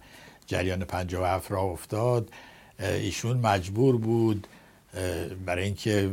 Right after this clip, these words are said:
وا-، ماهیت واقعی خودش رو پنهان بکنه، یه ژستای دموکراتیک بگیره. می‌دونین، مثلاً شعار استقلال، آزادی، نمی‌دونم،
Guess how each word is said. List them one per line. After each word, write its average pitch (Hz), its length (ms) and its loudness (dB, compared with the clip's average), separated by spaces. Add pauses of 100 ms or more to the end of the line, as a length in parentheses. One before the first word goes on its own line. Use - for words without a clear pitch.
(100)
وا-، 98 280 4
ماهیت 92 580 2
واقعی 95 480 2
خودش 90 400 -4
رو 92 200 -2
پنهان 87 480 -4
بکنه، 92 600 -2
یه 113 160 2
ژستای 101 440 -2
دموکراتیک 95 760 -4
بگیره. 85 380 -6 (800)
می‌دونین، 92 340 -6
مثلاً 95 380 -4
شعار 92 340 0
استقلال، 92 800 -2
آزادی، 90 580 -4
نمی‌دونم، 87 320 -8